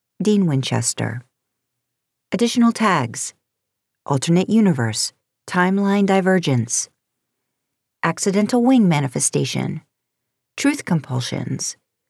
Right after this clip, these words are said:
frank discussions of sexuality and intimacy, references to Sam Winchester's hell trauma,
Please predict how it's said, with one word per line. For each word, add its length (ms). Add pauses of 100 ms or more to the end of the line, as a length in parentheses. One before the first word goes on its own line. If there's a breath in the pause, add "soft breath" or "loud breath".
(240)
frank 300
discussions 720
of 140
sexuality 840
and 220
intimacy, 800 (1040)
references 640
to 120
Sam 360
Winchester's 580
hell 220
trauma, 560